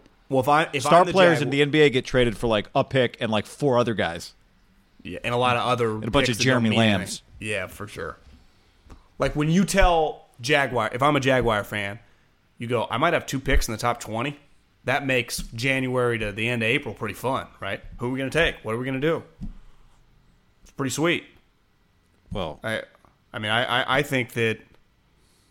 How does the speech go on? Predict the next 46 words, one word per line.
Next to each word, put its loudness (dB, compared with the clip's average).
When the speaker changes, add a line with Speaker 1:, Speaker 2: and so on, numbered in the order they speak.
Speaker 2:
but -2
now 4
it's -4
like, -4
now 4
they 2
got -2
ammo. 0
Like, -2
are -2
they 2
gonna 0
draft 0
a -14
quarterback? -8
'Cause -8
now 2
they've 0
got 0
a, -8
I -6
mean, -2
they 2
could 2
have 0
done 2
it 0
anyway, 0
but -8
they 2
got 0
a 0
lot 4
of 2
ammo -2
now. -14
Speaker 1:
I 0
think -2
we 0
gotta 2
see -4
how -2
their -2
season -6
plays 0
out. 0